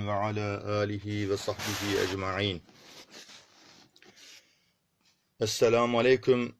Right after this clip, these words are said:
ve Rahmetullahi ve Berekatuhu sevgili dostlar.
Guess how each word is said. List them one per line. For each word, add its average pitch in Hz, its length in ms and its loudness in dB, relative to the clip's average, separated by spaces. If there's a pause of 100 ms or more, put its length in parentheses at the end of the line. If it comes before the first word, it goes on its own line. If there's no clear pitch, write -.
(120)
ve 110 140 2
Rahmetullahi 120 840 2
ve 117 120 2
Berekatuhu 110 720 2
sevgili 104 480 2
dostlar. 98 400 2